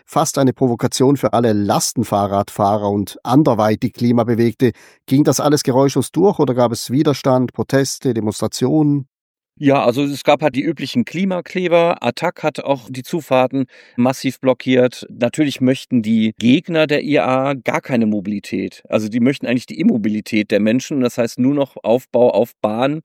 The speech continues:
Speaker 2: und Bus. Und es soll halt gar kein Auto mehr geben. Deswegen ist es eigentlich auch egal, äh, ob die Autoindustrie Elektroautos, Zero-Emission-Fahrzeuge präsentiert, äh, sondern man möchte gar keine Autos, ne? Und natürlich wurden halt wie üblich Klimakleber mit Öl und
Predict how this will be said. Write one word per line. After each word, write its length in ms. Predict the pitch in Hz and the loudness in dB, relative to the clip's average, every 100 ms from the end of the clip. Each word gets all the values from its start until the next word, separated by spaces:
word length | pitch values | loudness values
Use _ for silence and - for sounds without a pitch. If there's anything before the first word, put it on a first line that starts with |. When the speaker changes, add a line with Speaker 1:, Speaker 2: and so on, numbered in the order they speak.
| _ _ | _ _
Speaker 2:
und 220 | - 113 | -4 -4
Bus. 320 | 113 165 - - | 0 0 0 -6
Und 160 | 123 | -4
es 80 | 123 | 0
soll 220 | 127 127 | 2 2
halt 160 | 123 120 | 2 -2
gar 140 | 123 | -4
kein 160 | 143 120 | -2 -4
Auto 220 | 95 104 | -4 -4
mehr 140 | 101 98 | -4 -4
geben. 220 | 95 98 | -6 -8
Deswegen 280 | 98 117 120 | -4 -4 -4
ist 100 | 120 | -6
es 80 | |
eigentlich 260 | 113 117 - | -6 -4 -4
auch 100 | 110 | -6
egal, 460 | 107 104 127 117 151 _ - _ | -4 0 2 0 0 _ -20 _
äh, 140 | - | -4
ob 240 | - 147 - | 0 0 0
die 100 | - | 2
Autoindustrie 540 | 117 131 123 - 127 | 2 2 -4 -2 -2
Elektroautos, 840 | 104 147 - 139 107 117 117 117 - | 0 -2 -4 0 2 0 0 -4 -6
Zero-Emission-Fahrzeuge 1400 | 101 147 147 123 156 - - 123 120 123 117 117 120 113 - - - | -6 -2 0 0 0 -4 -2 -2 0 0 0 2 0 -2 -10 -20 -2
präsentiert, 760 | 127 117 113 - 120 123 - | 0 2 0 0 4 2 0
äh, 220 | 82 107 | 0 2
sondern 160 | 107 120 | 4 2
man 100 | 117 | 2
möchte 220 | 120 - | 0 -4
gar 220 | 110 117 | -4 -4
keine 260 | 127 107 101 | -2 -2 -2
Autos, 400 | 90 98 95 - | -4 -6 -6 -4
ne? 120 | 113 | 0
Und 60 | 131 | 0
natürlich 400 | 113 127 117 - | 0 -4 -10 -6
wurden 220 | 117 113 | -4 -4
halt 160 | 107 - | -6 -6
wie 100 | 110 | -4
üblich 440 | 123 120 113 - | -4 -2 -4 -6
Klimakleber 640 | - 131 127 113 - 120 113 | -6 0 2 2 0 2 4
mit 420 | 113 113 - - | 2 -2 -8 -6
Öl 320 | 135 135 139 147 | 2 4 4 2
und 240 | 113 113 | 2 0